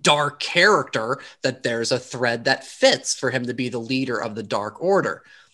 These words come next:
So maybe you bring in Tucker. Again, I don't think it's gonna get the biggest pop of the night or anything, but a guy that has a little bit of T V recognition, has a very similar look and style to the Bear Country guys. See where it goes.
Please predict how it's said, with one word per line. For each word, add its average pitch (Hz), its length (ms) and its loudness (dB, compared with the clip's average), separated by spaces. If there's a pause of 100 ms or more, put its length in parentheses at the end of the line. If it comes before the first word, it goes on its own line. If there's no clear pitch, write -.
(180)
So 147 220 2
maybe 165 260 4
you 175 100 6
bring 170 220 4
in 156 140 2
Tucker. 156 420 4
Again, 143 320 4
I 139 80 4
don't 147 160 4
think - 160 4
it's - 120 -2
gonna 147 180 0
get 139 180 0
the 147 60 -4
biggest 135 340 -2
pop 147 260 4
of 131 80 0
the 127 100 -2
night 226 280 6
or 170 120 4
anything, 143 580 0 (300)
but 143 460 2
a 156 120 6
guy 139 580 6
that 127 400 2
has 135 240 2
a 143 60 4
little 143 240 4
bit 143 160 2
of 143 120 2
T 147 220 -2
V 135 240 0
recognition, 135 920 0 (240)
has 147 260 2
a 143 80 6
very 156 500 4
similar 147 500 2
look 143 260 0
and 127 140 -2
style 139 460 4
to 113 120 -2
the 117 100 -6
Bear 123 280 0
Country 170 360 -2
guys. 233 420 2 (320)
See 311 260 4
where 339 220 8
it 370 80 0
goes. 175 440 4